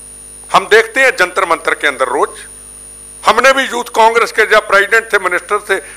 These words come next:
हम भी प्रदर्शन किया करते थे। टोटल ड्रामा,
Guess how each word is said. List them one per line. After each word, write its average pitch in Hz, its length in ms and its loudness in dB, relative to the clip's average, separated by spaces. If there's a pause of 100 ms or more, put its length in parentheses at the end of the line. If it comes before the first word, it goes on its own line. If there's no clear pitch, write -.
(140)
हम 170 140 -2
भी 233 100 0
प्रदर्शन 196 520 0
किया 156 240 0
करते 143 340 -4
थे। 185 240 -4 (1000)
टोटल 143 300 -2
ड्रामा, 110 580 0